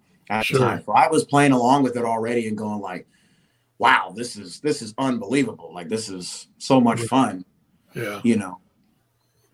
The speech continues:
Speaker 2: And, and that leads me to this question about improvisation. I mean, y-,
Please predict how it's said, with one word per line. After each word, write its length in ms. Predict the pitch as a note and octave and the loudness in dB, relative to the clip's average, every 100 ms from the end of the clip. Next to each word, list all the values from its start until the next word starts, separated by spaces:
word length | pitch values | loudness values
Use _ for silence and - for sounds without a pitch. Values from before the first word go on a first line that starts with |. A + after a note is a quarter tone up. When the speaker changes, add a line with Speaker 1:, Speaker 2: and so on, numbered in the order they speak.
| _ _ _ _ _ - - | _ _ _ _ _ -12 4
Speaker 2:
And, 260 | G3+ G3+ | 6 6
and 340 | - G#3 G#3 - - _ _ _ - | 6 8 8 6 -14 _ _ _ -2
that 260 | E3+ B3 | 4 6
leads 280 | A#3+ G#3 D3+ | 6 6 6
me 160 | D#3+ C#3+ | 4 4
to 420 | - D3 C3 C3 | 6 6 8 8
this 260 | A#2 C#3 - | 6 4 4
question 440 | - C#3 - C3 | 4 4 4 2
about 460 | B2 A#2 D3 C#3 - | 2 6 6 6 2
improvisation. 1200 | C#3 B2 C#3+ B2+ A2+ G#2 A#2+ C3 B2+ - G#2+ G2+ _ - - - _ | 0 0 0 0 -2 -4 -2 0 -2 -6 -10 -12 _ -20 -20 -20 _
I 60 | C3+ | -2
mean, 420 | C#3 C3+ C3 B2+ _ _ _ _ _ _ | 2 2 0 -4 _ _ _ _ _ _
y-, 120 | F3 | -16